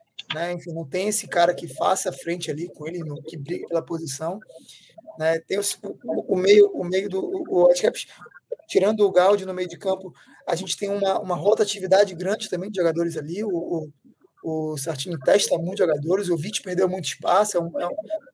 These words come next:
é um, é um garoto novo, que tem muito talento, mas não,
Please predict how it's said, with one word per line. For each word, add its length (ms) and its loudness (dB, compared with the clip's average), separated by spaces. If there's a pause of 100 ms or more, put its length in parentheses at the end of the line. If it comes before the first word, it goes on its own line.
(220)
é 60 -2
um, 360 0
é 80 -2
um 120 -2
garoto 320 4
novo, 440 6
que 80 -20
tem 140 -12
muito 160 -12
talento, 500 2
mas 140 0
não, 160 2